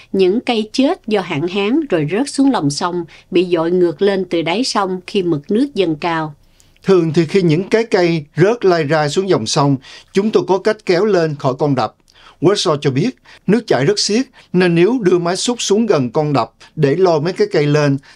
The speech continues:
Speaker 2: thì không an toàn. Vào đêm Chủ nhật thì mép hướng Tây đập Rapidan Dam đã bị bít lại, khiến cho nước tràn qua đập.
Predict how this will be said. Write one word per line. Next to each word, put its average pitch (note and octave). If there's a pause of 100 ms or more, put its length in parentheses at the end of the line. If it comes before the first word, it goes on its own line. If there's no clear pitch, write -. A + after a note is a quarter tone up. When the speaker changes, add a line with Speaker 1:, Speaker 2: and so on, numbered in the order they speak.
(120)
Speaker 2:
thì D#3
không D#3+
an C#3+
toàn. A#2+ (480)
Vào F3
đêm F3
Chủ F#3+
nhật F#3+ (120)
thì F3
mép D#3
hướng G#3
Tây D#3+
đập D#3 (280)
Rapidan D3+
Dam C#3 (220)
đã E3+
bị D3+
bít D3+
lại, A#2 (260)
khiến G#3+
cho F#3+
nước G3
tràn C#3
qua D3
đập. B2+